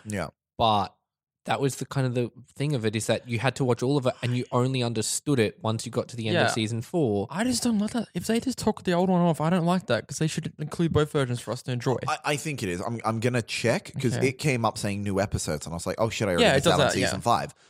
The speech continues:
Speaker 1: So I went there and there were still only the four seasons and it was like season four recut or remastered or something.
Speaker 3: Mm.
Speaker 1: So, um, I, I'll, I'll let you know
Speaker 3: Okay.
Speaker 1: in two weeks because I'm gonna be stuck out of the house the whole next week. I'm not gonna find out next week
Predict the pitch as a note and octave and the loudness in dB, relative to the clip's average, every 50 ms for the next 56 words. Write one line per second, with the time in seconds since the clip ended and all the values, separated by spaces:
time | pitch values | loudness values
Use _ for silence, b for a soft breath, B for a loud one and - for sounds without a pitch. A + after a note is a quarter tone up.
0 | b b _ - G#2+ G2+ G2+ G2+ A2 C3+ D#3+ D3 - G2+ F2+ D#2+ E2 - E2+ F2 | b b _ 0 2 2 2 2 2 0 0 0 0 -2 -2 -2 -2 -6 -4 -4
1 | F2+ F2 E2 - A2+ G#2 F#2+ F#2 F2 F2 E2+ E2 D#2+ - - F2+ D2+ - - - | -4 -4 -2 -2 -2 -2 -2 -2 -4 -4 -4 -6 -8 -6 -4 -4 -4 -2 -2 0
2 | B2 A#2 G2+ F#2 F2+ D#2 D2 C2 C#2+ D2+ - - - _ E2+ E2+ E2 - - F2 | 0 0 -2 -2 -4 -8 -8 -10 -12 -10 -10 -12 -8 _ -6 -6 -6 -4 -4 -6
3 | E2 - E2 D#2 D#2+ D#2 D#2 D#2 D#2 - - _ _ _ _ _ - - - A#2+ | -4 -2 -2 0 0 0 -2 -4 -6 -8 -14 _ _ _ _ _ -6 -2 0 0
4 | A2 G2+ A2 G2+ F#2+ - - G#2 G2 F2 E2 D#2 D2+ E2 - _ _ E2+ E2 E2 | 0 0 -2 -4 -6 -4 -2 2 2 2 2 0 -2 -6 -10 _ _ -10 -8 -6
5 | E2+ F2+ E2 D2 - F#2 F2+ A2+ - - D2 C#2+ D#2+ F2+ F#2 F2 F2 F#2 G2 - | -6 -6 -6 -4 -2 0 0 0 0 -2 -6 -6 -4 -6 -4 -2 -2 -2 -2 -4
6 | - G2+ A#2 - - A#2+ C3 C3 B2 A#2 A2+ A2+ F#2+ F2 E2 D#2+ D#2+ b b b | -4 -6 -6 -6 -4 -2 0 2 2 2 0 -2 -2 -2 0 -2 -4 b b b
7 | b b b b b _ _ F2 F2+ F2+ F2+ E2+ E2+ E2+ E2+ E2+ F2 E2 - - | b b b b b _ _ -2 -2 0 0 0 0 -2 -4 -6 -8 -8 -2 -2
8 | B2+ - F2+ B2 C3 C3+ - B2 B2 A#2+ A#2+ A#2+ G#2 - G#2 G2 F#2 F2+ D#2+ - | -2 0 0 0 0 0 2 2 0 2 0 -2 -2 -2 -4 -4 -4 -4 -4 -2
9 | - A#3+ - - - - - - _ _ _ _ G#2 G#2 G#2 G2 - A#2 A2+ G2+ | -4 -4 -2 -4 -6 -6 -6 -12 _ _ _ _ -6 -4 -4 -4 -2 -2 0 0
10 | F2+ E2 D#2 A#1 - - - - - - F#2 - F#2 F2+ E2+ E2+ - - G2+ G2 | 0 -2 -4 -8 -10 -12 -12 -10 -8 -10 -8 -4 -2 -4 -4 -4 -4 -4 -4 -2
11 | F#2 F2+ E2 E2+ E2 - - F#2 F2+ F#2+ - - F#2+ F#2 F2 D#2 D2+ E2 E2 F2 | -2 -4 -4 -6 -8 -4 0 0 0 2 2 0 0 0 0 -2 0 0 0 0
12 | F2 - - - D#2+ E2+ E2+ E2+ F2 E2 - - - F#2 F#2 G2+ G2+ A2 A2 - | 0 -2 -10 -10 -6 -4 -4 -4 -4 -6 -6 -4 -4 -4 -4 -4 -6 -8 -8 -8
13 | A2 G#2 - G#2+ A2 A2 G2 D#2+ - - D2+ - - - D#2+ C2+ C#2 - _ - | -10 -8 -6 -6 -4 -4 -4 -6 -6 -8 -10 -10 -8 -8 -6 -6 -8 -10 _ -20
14 | _ | _